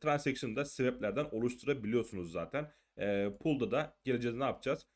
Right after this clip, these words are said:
Şimdi az önce U S D C almıştık. Ethereum bozup. Şimdi arkadaşlar hem U S D C'm var hem de Ethereum'um var. Bunu nasıl yapacağım? Add Liquidity tarafına geliyorum. Butona tıklıyorum.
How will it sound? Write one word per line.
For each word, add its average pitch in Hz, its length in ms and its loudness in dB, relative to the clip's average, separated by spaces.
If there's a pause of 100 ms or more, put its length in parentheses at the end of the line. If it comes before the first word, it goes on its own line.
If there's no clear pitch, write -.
(100)
Şimdi 143 220 -4
az 143 180 6
önce 110 440 2
U 120 40 0
S 123 100 -8
D 147 120 2
C 147 160 0
almıştık. 147 580 2 (160)
Ethereum 127 500 2
bozup. 127 300 0 (240)
Şimdi 170 280 2
arkadaşlar 143 580 4
hem 175 180 2
U 151 220 6
S 147 160 -4
D - 20 -2
C'm 175 240 0
var 175 180 2 (220)
hem 160 200 0
de 175 40 0
Ethereum'um 104 680 2
var. 147 180 0 (280)
Bunu 196 160 2
nasıl 190 240 2
yapacağım? 165 380 0 (100)
Add 160 200 2
Liquidity 160 440 -4
tarafına 107 400 0
geliyorum. 135 540 0 (560)
Butona 156 340 0
tıklıyorum. 147 600 0